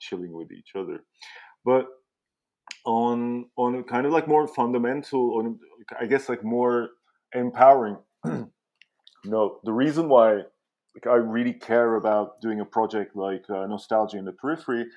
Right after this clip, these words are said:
is because it allows, like, a window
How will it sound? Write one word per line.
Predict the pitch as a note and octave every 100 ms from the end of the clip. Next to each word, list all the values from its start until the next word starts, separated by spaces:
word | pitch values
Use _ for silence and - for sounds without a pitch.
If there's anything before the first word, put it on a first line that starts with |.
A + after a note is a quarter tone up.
| - _ _
is | A2+ F#2
because | A#2 B2 A#2+
it | B2+ B2
allows, | B2 B2 C3 B2+ B2+ B2 A#2 - _ _ _ _ _ _ _ _ _ _ _ G#2
like, | A2
a | A#2+
window | A2 C3+ C3+ A#2 G#2+ G#2 F#2